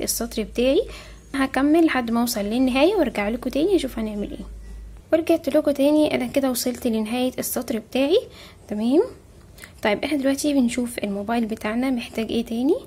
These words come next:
طيب انا كده الموبايل بتاعي مظبوط والمربع بتاعي زي ما انتوا شايفين كده مظبوط.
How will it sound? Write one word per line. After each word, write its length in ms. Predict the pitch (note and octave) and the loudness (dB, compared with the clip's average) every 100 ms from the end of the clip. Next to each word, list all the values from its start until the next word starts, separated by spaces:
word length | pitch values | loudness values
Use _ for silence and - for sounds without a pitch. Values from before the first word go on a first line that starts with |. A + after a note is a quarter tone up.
| - - | -4 2
طيب 200 | A#3 - | 4 6
انا 160 | C#4+ | 4
كده 400 | D#4 D4+ E4 F4+ | 4 4 6 6
الموبايل 380 | B3 A3 A#3 C#4 | 4 2 2 2
بتاعي 340 | B3 A#3+ B3 C4+ | 2 0 2 2
مظبوط 560 | G#3+ G3+ A#3+ D4 F4 | 0 -2 0 2 2
والمربع 1000 | A#3+ A#3+ B3+ C4 - G#3 G#3 A3 A#3 A3+ | 0 2 2 2 0 -2 -2 -2 0 0
بتاعي 520 | G#3 G3+ A3+ A#3 D4 | -2 -2 -2 0 0
زي 100 | D4 | 0
ما 60 | A3+ | -2
انتوا 160 | A3 A3 | -2 -6
شايفين 480 | - G#3 A#3 A#3 | -6 -6 -2 -2
كده 260 | A3 A#3 A#3 | -2 -2 -2
مظبوط. 540 | A3+ G3 - D4 - | -4 -8 -4 -4 -4